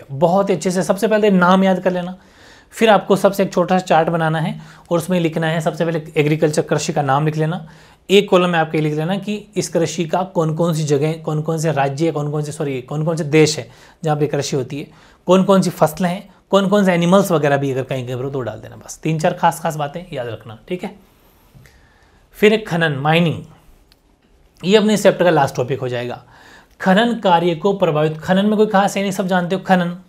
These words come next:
ठीक है, अब खनन एग्जाम में क्यों सीधा आएगा, खनन कार्य को प्रभावित करने वाले कारक कौन कौन से हैं? तो हेडिंग तो माइनिंग हो ही गई, factors of affecting mining, अ, activity, खनन क्रियाओं को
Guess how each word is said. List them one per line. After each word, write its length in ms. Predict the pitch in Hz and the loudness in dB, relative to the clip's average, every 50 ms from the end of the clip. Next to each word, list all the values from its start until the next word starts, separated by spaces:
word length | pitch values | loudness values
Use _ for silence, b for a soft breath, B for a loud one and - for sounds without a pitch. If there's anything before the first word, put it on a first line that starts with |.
| - | -6
ठीक 180 | - 196 190 - | -4 -4 -4 -4
है, 100 | 226 - B B B B B | -8 -12 B B B B B
अब 220 | B 160 156 156 156 | B -4 -4 -4 -2
खनन 280 | - 180 196 214 220 180 - - | 0 2 2 2 2 0 -4 -6
एग्जाम 280 | 175 170 156 190 196 202 | -4 0 2 2 2 2
में 100 | 208 196 | 2 2
क्यों 140 | 208 208 196 | 2 2 2
सीधा 260 | 196 214 214 208 208 | 2 4 6 6 8
आएगा, 140 | 202 208 208 | 6 6 4
खनन 300 | 214 - 190 202 208 202 | 0 0 0 0 2 2
कार्य 240 | 208 196 180 180 | 4 4 4 4
को 100 | 180 196 | 2 0
प्रभावित 280 | 185 196 175 170 175 175 | 2 2 4 4 4 2
करने 160 | - 170 165 | 2 0 0
वाले 140 | 170 175 180 | 0 0 -2
कारक 320 | - - - 180 214 208 | 0 2 2 4 4 2
कौन 160 | 214 175 151 135 | 2 -2 -4 -4
कौन 180 | - 120 113 | -6 -8 -12
से 160 | 110 - 127 | -12 -12 -14
हैं? 340 | 110 - - - 120 - _ b b b b b b b b b b b b b b _ | -16 -16 -16 -18 -20 -20 _ b b b b b b b b b b b b b b _
तो 260 | 160 160 165 160 156 - | 0 2 2 2 0 -2
हेडिंग 300 | - 165 165 185 190 180 | -2 -2 0 0 0 2
तो 60 | 190 | 2
माइनिंग 320 | 185 175 170 175 196 202 | 2 2 2 0 0 0
हो 80 | 180 185 | 2 2
ही 80 | 202 | 2
गई, 220 | 196 208 220 226 220 b b b b b b - 170 | 0 0 -4 -8 -10 b b b b b b -4 -4
factors 300 | 156 156 160 208 208 202 | -4 -2 -4 -6 -6 -4
of 120 | 220 208 | -4 -4
affecting 560 | 175 175 160 165 190 175 165 160 196 190 180 | -4 -4 -2 0 2 2 2 2 0 -2 0
mining, 340 | 165 160 156 156 160 170 180 180 - - - - _ - | 0 0 0 0 0 0 -2 -6 -8 -14 -20 -18 _ -8
अ, 220 | 147 143 147 147 131 | -6 -6 -6 -6 -8
activity, 380 | 123 - 147 127 117 113 113 107 - b b b b b b b b b - | -6 -4 -4 -4 -4 -4 -8 -12 -14 b b b b b b b b b -8
खनन 340 | - - 190 202 220 226 226 214 - - - _ _ - - - - | -2 2 2 4 4 2 -2 -4 -8 -12 -18 _ _ -20 -20 -14 -8
क्रियाओं 320 | - 165 170 190 202 214 196 | -4 -2 0 2 2 2 0
को 340 | 208 - 117 107 104 - | -2 -4 -10 -12 -12 -16